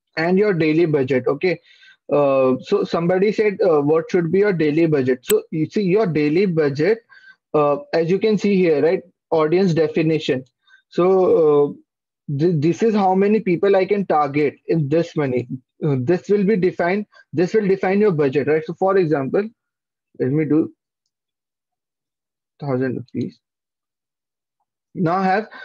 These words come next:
uh, twenty-two to sixty-four le-, uh, leads that I can get daily, and these are this many people I can target. Okay, now, uh,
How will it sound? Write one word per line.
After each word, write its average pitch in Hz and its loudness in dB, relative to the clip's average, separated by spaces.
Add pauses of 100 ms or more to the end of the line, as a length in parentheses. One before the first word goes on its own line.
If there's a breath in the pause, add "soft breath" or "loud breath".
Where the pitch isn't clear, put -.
(300 loud breath)
uh, - -2 (100)
twenty-two 190 0
to 240 2
sixty-four 202 0
le-, 185 2
uh, 147 2
leads 147 0
that 185 0
I 151 2
can 175 0
get 165 -2
daily, 147 0
and 151 -4
these 170 0
are 180 0 (160)
this 165 -2
many 185 2
people 196 0
I 147 0
can 185 -2
target. 135 -2
Okay, 160 -4 (840 soft breath)
now, 175 0
uh, 156 0